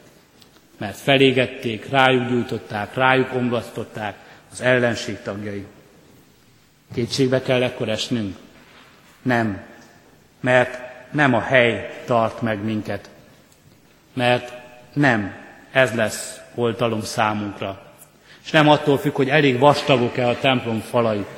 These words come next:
elég tűzálló-e a teteje, mert az Úr ad oltalmat. Az Úr neve erős torony,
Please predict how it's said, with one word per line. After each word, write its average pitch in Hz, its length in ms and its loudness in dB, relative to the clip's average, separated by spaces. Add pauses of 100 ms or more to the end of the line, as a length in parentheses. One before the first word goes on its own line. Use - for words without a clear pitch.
(160)
elég 139 320 6
tűzálló-e 123 680 6
a 110 100 -2
teteje, 107 500 -6 (920)
mert 120 340 -2
az 117 340 -2 (200)
Úr 123 380 0 (340)
ad 107 240 -4
oltalmat. 104 720 -8 (800)
Az 120 340 2
Úr 143 360 2
neve 127 680 2 (300)
erős 107 340 -4
torony, 104 400 -6